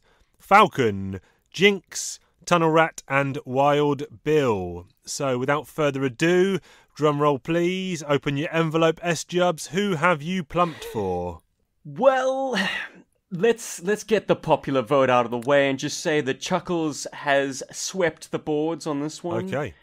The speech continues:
Speaker 2: There are other categories that were a lot tighter, but Chuckles has taken the popular opinion on
Speaker 1: Yes.
Speaker 2: this category.
Speaker 1: Yes.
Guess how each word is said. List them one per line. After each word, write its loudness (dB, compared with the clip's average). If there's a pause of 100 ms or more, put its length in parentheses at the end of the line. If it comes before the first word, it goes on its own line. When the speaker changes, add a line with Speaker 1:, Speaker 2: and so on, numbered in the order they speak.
(280)
Speaker 2:
There 4
are 6
other 4
categories -4
that 0
were 4
a 4
lot 0
tighter, -2 (500)
but 2
Chuckles -2
has -10
taken -4 (420)
the -4
popular -4 (120)
opinion -6
on -8
Speaker 1:
Yes. -6
Speaker 2:
this -10
category. -8
Speaker 1:
Yes. -16